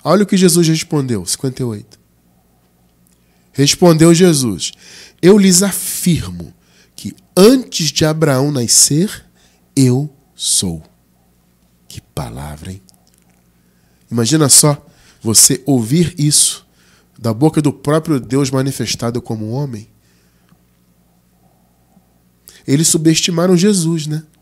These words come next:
"Ah, você não tem nem cinquenta anos, disse que viu Abraão, que Abraão te viu, que história é essa?" E ele falou: "Abraão nem tinha nascido,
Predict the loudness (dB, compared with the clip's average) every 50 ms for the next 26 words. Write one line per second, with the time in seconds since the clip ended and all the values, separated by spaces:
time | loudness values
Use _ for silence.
0 | _ _ _ _ _ _ _ _ _ _ _ -16 -14 -12 -8 -4 -2 -2 -2 -2
1 | -2 -4 -2 0 0 2 2 2 2 2 0 0 0 0 0 0 0 0 0 2
2 | 0 -2 -2 -2 -2 -2 -2 -4 -4 -2 0 0 0 0 0 -2 -2 -2 -2 -4
3 | -6 -6 -4 -4 -6 -6 -6 -6 -6 -6 -4 -4 -4 -4 -4 -4 -6 -6 -6 -6
4 | -6 -6 -8 -8 -10 -12 -14 -16 _ _ _ _ _ _ _ _ _ _ _ _
5 | _ _ _ -2 0 0 0 0 0 -2 0 0 0 0 0 -2 -2 0 0 0
6 | 2 2 2 2 2 2 0 -2 -2 0 0 0 0 0 0 2 2 2 2 2
7 | 0 -2 -2 -6